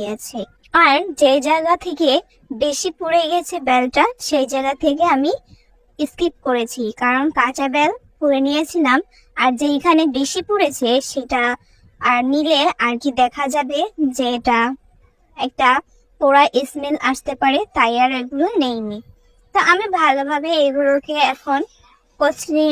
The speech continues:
নিচ্ছি মেখে আর কি। আর এগুলোর মধ্যে যে আঁশগুলো থাকে এই আঁশগুলো পরিষ্কার করে নিতে হবে। তো বেল দুটো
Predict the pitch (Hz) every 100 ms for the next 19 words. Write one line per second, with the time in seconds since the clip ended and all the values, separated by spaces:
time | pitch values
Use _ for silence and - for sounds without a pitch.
0 | 302 311 - 359 440 415 285 262 - 294
1 | 294 403 _ - 240 - 285 415 - -
2 | _ - _ _ - _ 254 254 247 269
3 | 285 311 339 330 311 349 302 339 247 240
4 | 254 269 277 302 - 269 247 302 - 262
5 | - 254 269 262 285 262 339 - - -
6 | _ 277 294 - 320 294 311 294 294 415
7 | 370 277 269 302 294 262 320 539 _ _
8 | _ _ 339 302 302 285 302 320